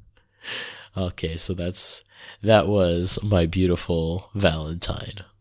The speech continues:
Very cute story. Clearly there's some, uh, there, there's, there, there's a little continu-, maybe not continuity issues, but there's a few, there's a few issues with it, but I thought overall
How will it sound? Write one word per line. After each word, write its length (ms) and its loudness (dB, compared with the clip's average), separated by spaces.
Very 320 -2
cute 280 -2
story. 540 4
Clearly 360 0
there's 200 2
some, 260 4
uh, 240 -4
there, 200 2
there's, 400 0
there, 180 2
there's 260 0
a 20 -8
little 180 2
continu-, 720 0
maybe 240 0
not 140 0
continuity 640 -4
issues, 320 2
but 240 -12
there's 400 0
a 20 -4
few, 300 -6
there's 280 2
a 40 -2
few 160 -8
issues 340 0
with 140 -6
it, 140 -10
but 180 -4
I 60 0
thought 180 0
overall 580 -4